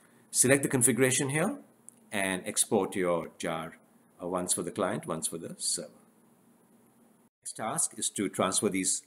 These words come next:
jars to the instance. So we need to know how to transfer files to instances.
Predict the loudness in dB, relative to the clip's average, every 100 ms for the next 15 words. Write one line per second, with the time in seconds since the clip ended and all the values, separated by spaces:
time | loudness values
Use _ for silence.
0 | -4 2 2 2 0 0 -2 -4 -10 _
1 | -8 -4 0 0 0 0 -2 -4 _ _
2 | -12 -6 -4 -4 -4 -4 -4 -4 -6 -6
3 | -6 -6 -4 -2 -2 0 0 0 0 0
4 | 0 0 0 0 0 -2